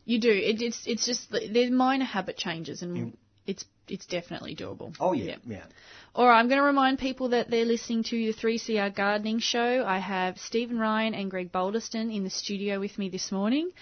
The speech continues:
Speaker 1: If you wanna give us a call and have a chat, our numbers are nine four one nine zero one double five, or the off-air line is nine four one nine eight three double seven. And our text line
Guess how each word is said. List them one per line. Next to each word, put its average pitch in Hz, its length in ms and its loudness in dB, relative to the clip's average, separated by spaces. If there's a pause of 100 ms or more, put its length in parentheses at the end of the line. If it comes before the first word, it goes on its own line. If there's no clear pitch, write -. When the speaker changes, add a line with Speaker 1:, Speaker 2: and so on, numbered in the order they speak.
(300)
Speaker 1:
If 233 160 -6
you 254 100 2
wanna 262 360 2 (160)
give 262 120 -6
us 262 100 -6
a 262 40 -6
call 269 320 6
and 269 120 4
have 254 120 4
a 240 60 -4
chat, - 480 4 (380)
our 233 140 2
numbers 240 380 4
are 202 320 2
nine 240 380 4
four 214 300 -2
one 190 260 0
nine 175 440 -2
zero 196 540 0
one 170 380 -6
double 156 280 -8
five, 277 440 4 (560)
or 190 180 2
the 196 100 2
off-air 214 300 -2
line 180 340 -2
is 180 200 -6
nine 196 320 2
four 180 260 -2
one 170 280 -4
nine 165 420 -6
eight 170 260 -8
three 160 280 -8
double 156 260 -8
seven. 262 500 0 (600)
And 220 140 -2
our 233 180 -2
text - 400 -6
line 330 320 0